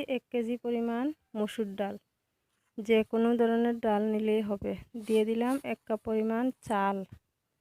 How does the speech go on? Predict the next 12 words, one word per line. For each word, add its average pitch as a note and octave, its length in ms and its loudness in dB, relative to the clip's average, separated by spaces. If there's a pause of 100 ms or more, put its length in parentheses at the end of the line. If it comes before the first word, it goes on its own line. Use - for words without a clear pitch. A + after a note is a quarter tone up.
(300)
এগুলো A3 360 0
আমি A#3 220 2
ভালো A3 280 2
করে A3+ 220 0
ধুয়ে A3 280 2
রোদে G#3+ 320 2
শুকিয়ে G#3 400 -6
নিয়েছি। G3 420 -2 (1900)
রোদ A3+ 320 -4
থেকে A3+ 320 -2
এনে G#3+ 340 2
গরম G#3 280 6